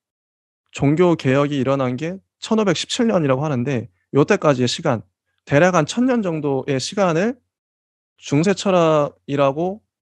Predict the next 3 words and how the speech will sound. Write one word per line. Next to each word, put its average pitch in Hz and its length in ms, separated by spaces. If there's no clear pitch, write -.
부른다. 127 640
이렇게 165 460
hirschberg은 131 1120